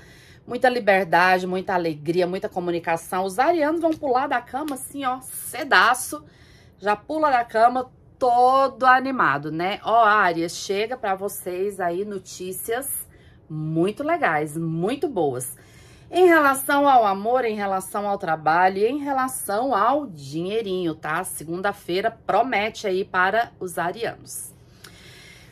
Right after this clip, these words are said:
Vamos para Touro. Gente, eu tô na casa de três taurino. Meu filho é taurino, minha nora é taurino, minha neta é taurino. Pensa,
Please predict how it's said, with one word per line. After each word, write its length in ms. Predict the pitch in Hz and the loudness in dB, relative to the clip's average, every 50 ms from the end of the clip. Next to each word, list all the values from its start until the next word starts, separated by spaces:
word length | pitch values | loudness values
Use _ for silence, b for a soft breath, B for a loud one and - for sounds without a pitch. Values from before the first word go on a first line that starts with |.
| B B - | B B 2
Vamos 260 | 226 262 302 349 349 | 4 4 6 6 4
para 300 | 349 - 302 311 330 359 | 4 6 6 8 8 6
Touro. 340 | 359 - - 233 208 190 190 | 6 4 2 4 4 4 2
Gente, 260 | 190 202 254 247 - | 0 -2 -4 -4 -4
eu 60 | 240 226 | -6 -4
tô 160 | - 247 262 | -2 -2 0
na 160 | 262 262 262 | 0 0 -2
casa 400 | - - 233 233 254 254 247 254 | 0 2 4 4 4 4 2 -2
de 160 | 240 220 247 | -8 -10 -14
três 480 | 247 - - 247 240 269 302 359 359 - - - - - - | -10 -4 0 0 2 2 2 0 -2 -4 -6 -10 -12 -8 -6
taurino. 480 | 254 247 320 311 269 220 170 160 160 | -4 -2 -2 -2 -2 -2 -4 -4 -4
Meu 160 | 170 175 185 | -4 -4 -4
filho 300 | 185 185 - 269 294 311 | -4 -6 -8 -8 -6 -6
é 60 | 302 - | -4 -2
taurino, 420 | - 226 202 190 185 190 202 208 | -2 0 0 0 0 -2 -4 -4
minha 180 | 190 185 180 175 | -4 -2 -2 -2
nora 280 | 175 185 214 269 294 | 0 0 0 0 -2
é 20 | - | -2
taurino, 420 | - 254 220 208 190 190 202 202 | -2 0 0 0 0 -2 -4 -6
minha 220 | 196 202 214 240 | -6 -6 -6 -6
neta 500 | 247 233 185 170 185 214 214 - - - - - | -6 -2 -2 0 0 -2 -2 -6 -8 -8 -6 -4
é 140 | 175 185 185 | -4 -4 -4
taurino. 560 | 185 - 190 190 202 180 165 147 143 139 147 | -4 -4 -2 -2 -2 -2 -4 -6 -6 -8 -8
Pensa, 640 | 143 - 196 190 175 156 156 - - - - 151 147 | -8 -6 -4 -4 -4 -4 -6 -8 -12 -14 -14 -16 -18